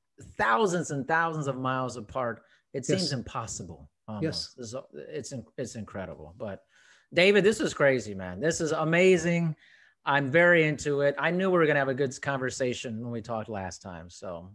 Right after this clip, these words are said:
Speaker 1: thank you, man.
Speaker 2: Thank you very much. I very much appreciate your time and the great questions you asked me and gave me a chance to share and explore more the Wonder Technique. And
Speaker 1: Yeah, it's great.
Speaker 2: yes.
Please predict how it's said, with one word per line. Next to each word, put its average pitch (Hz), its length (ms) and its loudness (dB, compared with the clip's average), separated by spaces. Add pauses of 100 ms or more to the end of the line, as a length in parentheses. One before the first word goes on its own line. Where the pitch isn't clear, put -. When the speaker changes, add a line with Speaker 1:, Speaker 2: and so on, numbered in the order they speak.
(140)
Speaker 1:
thank 135 240 -6
you, 104 100 -8
man. 90 280 -14 (640)
Speaker 2:
Thank 156 280 -2
you 143 100 4
very 147 220 2
much. 156 400 -4 (140)
I 131 40 -4
very 143 220 4
much 147 220 0
appreciate 143 340 2
your 135 120 2
time 143 360 -2
and 127 360 -2 (200)
the 143 80 -10
great 143 200 4
questions 143 360 4
you 131 120 4
asked 135 260 -2
me 147 180 0
and 123 220 -4 (380)
gave 139 100 4
me 135 80 4
a 131 60 4
chance 135 280 2
to - 80 -2
share 143 340 6
and 139 100 4
explore 135 400 0
more 135 240 0
the 139 80 0
Wonder 127 240 -2
Technique. 147 500 -4
And 120 160 -4
Speaker 1:
Yeah, 185 160 -14
it's - 160 -16
great. 190 440 -16
Speaker 2:
yes. - 280 -12